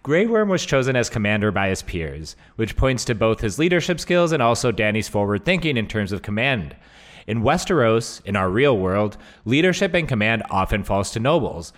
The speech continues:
regardless of their military acumen. The more noble, the more command you had. While Dany herself may descend from nobility, most of her followers are anything but, and building a more egalitarian or democratic command structure has obvious benefits,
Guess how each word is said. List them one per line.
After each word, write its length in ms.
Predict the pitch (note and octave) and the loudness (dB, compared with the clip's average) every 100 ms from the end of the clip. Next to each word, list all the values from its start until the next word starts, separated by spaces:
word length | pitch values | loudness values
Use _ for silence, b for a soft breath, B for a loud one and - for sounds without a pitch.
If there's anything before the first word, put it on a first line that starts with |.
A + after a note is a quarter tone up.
| B B | B B
regardless 580 | G#2+ A2+ A2 A2 A2+ | -2 2 2 2 0
of 160 | G2+ F#2 | 0 0
their 160 | G#2 G2+ | 2 2
military 480 | G2 G2 - G2+ | 2 0 0 0
acumen. 600 | G#2+ B2+ C3+ F#2+ C#2 C2 - B B B | 0 -2 -2 -4 -6 -12 -16 B B B
The 100 | G#2 | 0
more 240 | G#2 G#2+ | 2 4
noble, 560 | G#2+ C#3+ F3 F#3+ F3+ - - | 4 4 4 2 0 -8 -6
the 80 | |
more 220 | F2+ G#2+ A2 | 0 0 2
command 360 | A#2+ A2 A#2+ | 0 0 2
you 120 | A#2+ | 2
had. 400 | G#2+ F#2 C2 - - B B B B | 2 0 -4 -10 -14 B B B B
While 160 | - C3 | 0 2
Dany 320 | D3 F3 F3+ | 4 2 2
herself 480 | D3 A#2 - G3 G3 | 2 0 2 2 2
may 220 | B2 A#2+ | 2 2
descend 340 | A2+ - G#2+ F#2+ | 2 0 0 0
from 160 | G2+ | 0
nobility, 680 | G2 F2 G2 F#2+ G2+ G#2 G#2 B B | 0 0 0 0 0 0 -4 B B
most 260 | G#2+ C3+ - | 0 0 2
of 80 | F3 | 0
her 80 | E3+ | 2
followers 600 | D3 D3+ E3+ F3 F3 D#3 | 2 4 4 2 2 2
are 420 | D#3 F3+ F3+ - | 4 2 0 -6
anything 440 | - A#2+ C3 F3+ B2+ | -4 -2 0 0 2
but, 400 | E3+ A#2+ - - B B B | 2 2 -4 -16 B B B
and 160 | A#2 | 0
building 300 | B2+ D3 D#3 | 2 4 2
a 60 | C#3 | 2
more 240 | A2+ B2+ | 2 2
egalitarian 920 | A2+ G2 A#2 A2+ - C#3 D#3 F3 E3+ | 2 2 2 2 0 0 2 2 0
or 160 | C3+ A#2 | 0 0
democratic 580 | A#2 A#2 A2+ A#2+ A2+ - | 2 0 0 0 0 0
command 380 | G#2 C3+ F3 | -2 0 0
structure 380 | - C3+ B2+ D3+ | 0 0 2 0
has 280 | G#2+ G#2 G#2+ | 2 2 0
obvious 440 | - G2+ G#2 G2+ - | 0 -2 0 -2 0
benefits, 680 | C#3 C#3 - D#2 - - | -2 -2 -4 -8 -8 -14